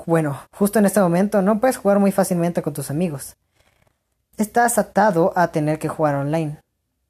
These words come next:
Y muchos juegos de pelea, eh, o por lo menos los más famosos, tienen que pagar por el online. Obviamente estoy excluyendo los juegos de P C. Ellos no necesitan eso, pero está bien.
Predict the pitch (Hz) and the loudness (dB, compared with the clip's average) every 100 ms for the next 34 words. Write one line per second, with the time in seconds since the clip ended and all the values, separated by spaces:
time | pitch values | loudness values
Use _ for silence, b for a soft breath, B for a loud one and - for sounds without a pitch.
0 | _ _ _ - 226 226 220 254 294 311 | _ _ _ -8 -4 -2 -2 -2 0 0
1 | 262 247 220 202 160 165 170 165 165 165 | 0 0 0 0 0 2 4 4 4 2
2 | - 175 156 156 160 147 147 170 262 185 | -2 -2 0 0 -2 -4 -4 -2 0 0
3 | 170 180 226 247 220 208 247 254 - _ | 0 0 -2 0 2 2 0 -6 -10 _
4 | _ _ _ _ _ _ _ _ 330 349 | _ _ _ _ _ _ _ _ 0 2
5 | 392 370 349 330 _ _ _ 302 311 311 | 4 2 -2 -4 _ _ _ -2 0 2
6 | 302 302 - 285 285 285 294 277 - - | 0 -4 -2 0 0 0 2 2 -4 -4
7 | 214 208 185 196 190 190 208 226 175 156 | 0 0 0 0 0 0 0 0 -2 -4
8 | 156 _ _ _ _ 185 220 202 196 214 | -10 _ _ _ _ -2 0 2 0 -2
9 | 185 180 165 151 139 131 131 - 120 123 | -2 -4 -2 -4 -4 -6 -10 -12 -16 -16
10 | 131 151 147 196 - _ _ _ - 247 | -14 -12 -6 -6 -6 _ _ _ -4 -2
11 | 247 240 240 262 254 226 202 170 160 147 | 0 -2 -2 -2 0 -2 -4 -6 -4 -4
12 | 143 151 143 _ _ _ - 220 208 247 | -6 -8 -12 _ _ _ -6 -6 -2 -2
13 | 254 202 - | 0 -2 -6